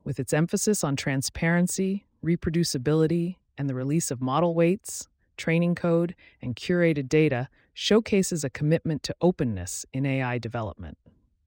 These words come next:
Its performance on long context tasks and the call for improved evaluation paradigms underscore its significance in advancing the field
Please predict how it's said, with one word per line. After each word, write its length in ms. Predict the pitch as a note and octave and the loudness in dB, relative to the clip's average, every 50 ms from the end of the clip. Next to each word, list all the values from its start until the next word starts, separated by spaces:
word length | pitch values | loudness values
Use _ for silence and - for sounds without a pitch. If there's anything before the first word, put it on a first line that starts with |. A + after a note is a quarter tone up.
| _ _ - | _ _ -14
Its 160 | - - - | -12 -10 -8
performance 640 | - D3+ C3 - - G3+ G#3 G3 D#3+ C3+ C3+ - | -8 -8 -4 2 4 6 6 6 4 2 0 -2
on 180 | C#3 B2+ C3 C3+ | -2 -2 0 0
long 240 | D3 D#3 E3+ F3+ F#3 | 2 2 4 2 2
context 560 | - - E3 E3+ E3+ - F3+ D#3+ - - - | 2 0 0 0 0 0 -2 -6 -6 -8 -6
tasks 600 | - - D3+ D#3 E3 F#3 - - - - - - _ - | -2 0 0 0 0 -2 -4 -10 -12 -12 -14 -14 _ -8
and 140 | C#3+ C#3+ | -6 -6
the 60 | C3 - | -6 -6
call 280 | - - F3+ F3+ G3 | -4 0 2 2 2
for 200 | G3+ - - C#3+ | 0 0 -4 -4
improved 440 | C3+ C3 - - - F#3+ G#3 G3 F#3 | -4 -4 -4 -2 0 0 0 0 -2
evaluation 720 | F3 D#3 D#3+ D3+ D#3+ D#3 D3 D3 D3 D#3 D#3 - - D3+ | 0 2 2 2 4 2 2 2 2 2 2 0 -2 -4
paradigms 720 | C3+ - - D3+ D3 C#3+ C3+ B2+ A#2+ A#2 A#2 A#2+ C3 C3 - - - - - _ _ - | -6 -4 -4 -4 -2 -2 -4 -4 -6 -6 -4 -6 -6 -6 -8 -14 -20 -20 -20 _ _ 2
underscore 560 | F3 G3 G3+ A3+ G3+ - - - F#3 F3 E3 | 4 4 4 4 0 -2 -2 0 2 2 2
its 120 | D3 - - | 2 0 -4
significance 680 | - C3+ C3 D3+ D#3 - D#3+ - C#3 B2+ B2 - - | -6 -2 0 0 0 -2 -2 -4 -4 -4 -4 -4 -4
in 60 | B2 | -4
advancing 500 | A#2+ A#2 A#2 - B2+ C#3 D3 - - D3 | -4 -4 -4 -4 -4 -4 -4 -4 -4 -4
the 80 | C3+ B2 | -4 -4
field 400 | - - C#3 C3 B2+ C3 B2+ | -6 -6 -6 -4 -4 -4 -6